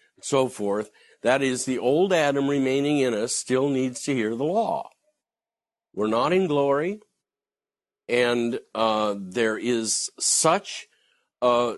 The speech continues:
use of the law that it instructs us. Otherwise, Paul's letters would have been half the length they really are and would have ended with, "Now go love everybody."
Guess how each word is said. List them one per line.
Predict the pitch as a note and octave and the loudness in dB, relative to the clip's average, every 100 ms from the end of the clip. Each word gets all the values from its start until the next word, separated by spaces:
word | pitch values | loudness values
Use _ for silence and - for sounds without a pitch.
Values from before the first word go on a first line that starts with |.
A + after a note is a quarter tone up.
| - | -10
use | A2+ A#2 F#3 G#3+ - | -10 -2 0 0 0
of | D3+ | 0
the | B2+ | 0
law | A#2+ A2 G2+ A2 | 0 2 2 0
that | A#2 C3+ | 0 0
it | C3 | 0
instructs | C3+ B2+ A2 - - G#3+ G#3+ - - | 0 -2 -4 -8 -2 0 0 -4 -6
us. | F2 - | -4 -2
Otherwise, | - F3+ F3+ A2+ G#2 A2+ B2+ - _ _ _ _ _ _ | 0 2 2 2 0 0 -2 -6 _ _ _ _ _ _
Paul's | - D#3+ F3 F#3+ F3+ - | 2 4 4 2 -2 -8
letters | - C#3+ D#3 B2+ A#2+ | -2 2 2 0 -2
would | C3+ C3 | 0 0
have | A2+ | 0
been | A2+ | -2
half | A2+ D#3 F3 F#3 | -2 0 0 0
the | - D#3 | -2 0
length | C#3 C#3 C3 | 2 0 -2
they | C3+ C3 | 0 0
really | B2+ C3 C#3 | 2 0 2
are | A2+ G#2 G#2 A#2+ | 2 2 2 0
and | A#2 B2 | -2 0
would | B2+ | 0
have | B2+ | 0
ended | B2+ D3 D#3 B2 | 0 0 0 -2
with, | B2 A2 | -4 -2
"Now | C#3 C#3 | 0 2
go | C#3 | 2
love | C3+ C3+ C3+ | 2 2 2
everybody." | A2 G2 G#2 F2+ E2+ D2+ C2 | 0 -4 -6 -6 -10 -12 -20